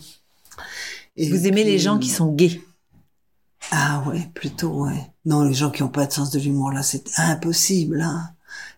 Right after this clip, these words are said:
Speaker 1: Il y en a comme ça. On dit un truc énorme, et puis on sent qu'ils ont pas capté.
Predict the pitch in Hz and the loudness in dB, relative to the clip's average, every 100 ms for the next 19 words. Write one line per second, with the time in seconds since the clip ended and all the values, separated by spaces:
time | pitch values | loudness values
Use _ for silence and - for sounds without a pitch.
0 | - - 170 285 - 156 135 - 139 - | -6 0 2 4 2 -2 -2 -4 -6 -10
1 | _ - - 139 135 131 139 135 - 180 | _ -20 -4 0 2 2 2 2 2 2
2 | 156 - 208 208 185 143 147 131 139 - | 0 0 2 4 4 2 0 -2 -4 -8
3 | - - - - 143 - 143 135 - 147 | -18 -18 -16 -8 -6 -2 -2 0 2 2
4 | 143 123 127 123 127 - - 202 190 | 2 0 -2 -2 -4 -4 0 2 0